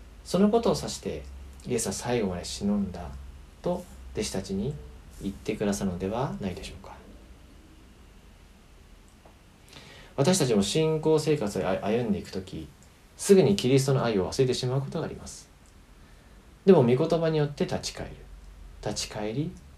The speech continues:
続ける。そして二十九から三十節。「それで私の父が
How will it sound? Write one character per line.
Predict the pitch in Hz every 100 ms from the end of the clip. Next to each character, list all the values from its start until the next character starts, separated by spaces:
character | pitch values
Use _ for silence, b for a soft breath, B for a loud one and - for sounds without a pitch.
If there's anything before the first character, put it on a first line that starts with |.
| - - -
続 | - 98 131
け | -
る。 | - - - - - - - - - - - - - - - - - - - - - - - - - - - B B B -
そ | -
し | 170
て | 180
二 | 190
十 | 147 123
九 | - 123
か | 101
ら | 92 101
三 | 92
十 | 98
節。 | 101 - - - - - - - - - - - B B B B -
「そ | - 165
れ |
で | 175 170
私 | 156 165 -
の | 160
父 | - -
が | 92 78